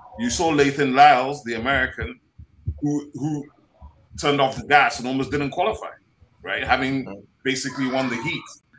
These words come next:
Speaker 1: So just because you're a talented runner does not mean you have big game experience. It doesn't mean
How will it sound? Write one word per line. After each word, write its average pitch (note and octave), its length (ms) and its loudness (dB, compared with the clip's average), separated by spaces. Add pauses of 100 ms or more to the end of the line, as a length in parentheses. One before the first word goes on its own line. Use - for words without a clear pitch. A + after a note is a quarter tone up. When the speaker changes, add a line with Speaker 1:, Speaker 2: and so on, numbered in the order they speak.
(140)
Speaker 1:
So D3 480 -4
just G#3+ 240 4
because D3+ 320 -4
you're C#3+ 160 4
a C3+ 80 -2
talented D3 380 0
runner C3 340 0
does A#2 160 -6
not C3 240 -2
mean C3 340 -4 (320)
you A#2 100 -8
have A#2+ 400 2
big A#2+ 280 -4
game B2 260 0
experience. A#2 640 -4
It A2 100 -10
doesn't C3+ 320 -2
mean C3+ 360 -2